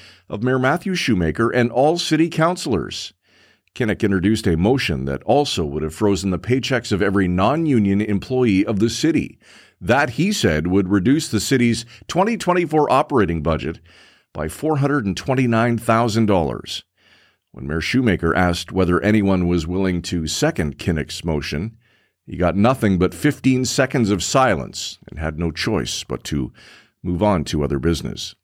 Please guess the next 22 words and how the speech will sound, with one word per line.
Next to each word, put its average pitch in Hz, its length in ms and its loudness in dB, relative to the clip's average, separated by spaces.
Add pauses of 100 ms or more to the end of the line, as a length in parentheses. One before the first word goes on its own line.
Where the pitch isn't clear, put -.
(500)
Local 156 260 0
charities 131 540 2
and 139 240 2
service 220 340 0
groups - 460 -4
are 123 140 2
receiving 127 600 0 (220)
five 208 360 0
hundred 190 340 -2
six - 280 -2
thousand 170 380 0
dollars 82 480 -2
to 87 100 -8
help 123 260 -4
them 120 300 0 (320)
improve 117 380 0
technology, 135 720 2
training 143 380 0
staff, 139 500 0
and 117 140 2
expand 139 580 0
programs. 85 800 -2